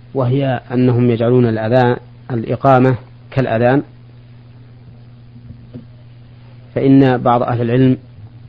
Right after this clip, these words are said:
يرى ذلك، ولكن الصحيح أن الإقامة دون الأذان كما هو معروف.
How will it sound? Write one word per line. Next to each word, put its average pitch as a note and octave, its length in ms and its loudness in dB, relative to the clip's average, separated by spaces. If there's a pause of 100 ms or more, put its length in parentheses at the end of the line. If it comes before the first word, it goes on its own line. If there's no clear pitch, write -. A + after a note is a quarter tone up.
(300)
يرى C3 280 4
ذلك، A#2 460 -2 (760)
ولكن A#2+ 320 -2
الصحيح B2+ 640 0 (800)
أن A#2 220 0
الإقامة C3 720 0
دون D3 160 6
الأذان A2+ 340 -2 (2000)
كما D#3 180 4
هو C3 120 4
معروف. A#2 320 0